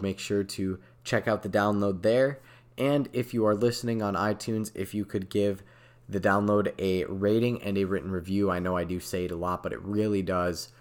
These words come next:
help a lot more people be aware of the download. As always, everyone, please stay safe and stay healthy.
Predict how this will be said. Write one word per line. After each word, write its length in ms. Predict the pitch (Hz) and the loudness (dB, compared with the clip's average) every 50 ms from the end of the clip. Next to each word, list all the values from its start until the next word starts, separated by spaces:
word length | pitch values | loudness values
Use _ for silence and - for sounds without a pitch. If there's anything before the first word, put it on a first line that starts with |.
| - - _ | -20 -20 _
help 500 | - - 101 98 98 98 95 - - - - | -8 -2 0 0 2 0 0 -4 -10 -16 -10
a 100 | - 101 | -6 -4
lot 240 | 101 90 95 90 71 | -2 0 2 0 2
more 200 | 85 95 98 95 | 2 0 0 0
people 600 | - - - 104 98 - 104 98 95 95 92 - - - - - - - - - - _ _ - | -2 -4 -8 -8 -4 0 0 2 2 0 -2 -6 -14 -20 -20 -20 -20 -20 -20 -20 -20 _ _ 0
be 120 | 110 104 | 2 4
aware 320 | 101 95 98 110 117 127 135 | 4 6 8 8 10 10 8
of 100 | 131 120 | 8 6
the 80 | 135 | 4
download. 480 | 120 127 120 123 123 127 135 151 156 160 - - - - - _ _ _ - - - _ - - | 6 6 6 6 4 4 2 2 0 -2 -6 -14 -20 -20 -20 _ _ _ -20 -20 -20 _ -8 0
As 240 | 123 131 135 123 131 | 4 4 6 8 8
always, 320 | 127 131 131 131 120 120 | 8 8 8 8 8 6
everyone, 440 | 123 120 123 120 113 113 113 110 101 | 4 4 4 4 4 4 4 2 2
please 560 | - - - 135 131 131 131 127 123 - - - | -2 -2 0 2 2 2 2 0 0 -4 -10 -12
stay 300 | - - - - 151 151 | -14 -6 2 4 4 4
safe 440 | 147 - - 127 127 127 120 - - - - | 4 2 2 2 4 4 2 0 -4 -14 -10
and 320 | - 107 107 104 101 98 - | -6 -4 -2 -2 -2 -2 -4
stay 320 | - - - 110 104 95 | -4 -2 0 2 2 2
healthy. 500 | 95 120 127 127 123 - - 135 139 143 | 2 2 0 0 0 -2 -4 -4 -4 -6